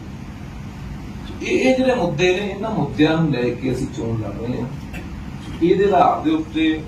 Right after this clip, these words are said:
ਅਸੀਂ, ਮਾਨ ਸਾਹਿਬ ਨੇ ਸਾਡਾ ਸਮਰਥਨ ਕੀਤਾ, ਸਾਡਾ ਸਾਥ ਦਿੱਤਾ, ਸਾਡੇ ਨਾਲ ਆਏ ਨੇ।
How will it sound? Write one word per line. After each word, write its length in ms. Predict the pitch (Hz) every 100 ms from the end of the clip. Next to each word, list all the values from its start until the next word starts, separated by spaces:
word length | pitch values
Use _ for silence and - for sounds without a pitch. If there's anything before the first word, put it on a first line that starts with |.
| - - - - - - - - - 139
ਅਸੀਂ, 460 | 139 180 185 185 170 - - - - - - - -
ਮਾਨ 220 | 139 147
ਸਾਹਿਬ 280 | 165 170 175
ਨੇ 80 | 165
ਸਾਡਾ 280 | 160 139 139
ਸਮਰਥਨ 400 | 131 120 117 131
ਕੀਤਾ, 380 | 127 139 - 151
ਸਾਡਾ 220 | 143 123
ਸਾਥ 400 | - - 120 123
ਦਿੱਤਾ, 280 | 123 - 135
ਸਾਡੇ 260 | 104 107 107
ਨਾਲ 340 | 101 - 113
ਆਏ 120 | 98
ਨੇ। 160 | -